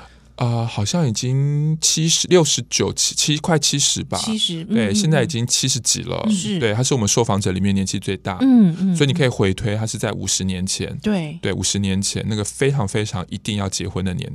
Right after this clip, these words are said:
Speaker 1: 代。
Speaker 2: 是。
Speaker 1: 对。
Speaker 2: 嗯。
Speaker 1: 然后，呃，在访谈的过程里面呢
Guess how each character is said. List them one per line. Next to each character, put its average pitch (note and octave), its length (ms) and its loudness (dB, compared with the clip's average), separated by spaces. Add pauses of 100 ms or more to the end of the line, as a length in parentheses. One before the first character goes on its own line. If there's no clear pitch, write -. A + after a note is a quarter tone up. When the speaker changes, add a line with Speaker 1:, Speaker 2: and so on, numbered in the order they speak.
Speaker 1:
代。 F#2+ 140 -8
Speaker 2:
是。 F3 480 -8
Speaker 1:
对。 G#2+ 240 -4
Speaker 2:
嗯。 E3 320 -2
Speaker 1:
然 G2+ 100 0
后， B2 420 2 (120)
呃， F#2+ 380 -4 (720)
在 - 160 2
访 A2 180 2
谈 A2+ 80 4
的 - 80 2
过 C3+ 140 4
程 G#2 180 0
里 F#2+ 100 0
面 G2+ 280 0
呢 F#2 460 -4